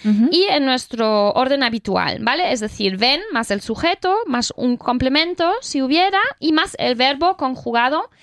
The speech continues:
Speaker 2: en K dos, ¿vale? Que se posicionaba siempre al final de nuestra, de nuestra frase. Entonces, hemos visto, "Wenn er mit dem Studium fertig wäre."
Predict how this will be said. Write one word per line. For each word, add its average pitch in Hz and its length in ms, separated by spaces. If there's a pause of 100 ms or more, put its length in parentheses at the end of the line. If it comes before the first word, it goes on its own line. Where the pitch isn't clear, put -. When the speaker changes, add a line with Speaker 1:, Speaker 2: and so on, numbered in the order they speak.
(160)
Speaker 2:
en 269 200
K 262 200
dos, 180 480
¿vale? 247 300
Que 285 100
se 240 120
posicionaba 233 920
siempre 285 460
al 220 160
final 208 560
de 214 140
nuestra, 190 920
de 208 160
nuestra 208 300
frase. - 420 (720)
Entonces, 277 840
hemos 285 280
visto, 220 640
"Wenn 311 240
er 339 240
mit 302 160
dem 302 120
Studium 339 520
fertig 359 520
wäre." 180 540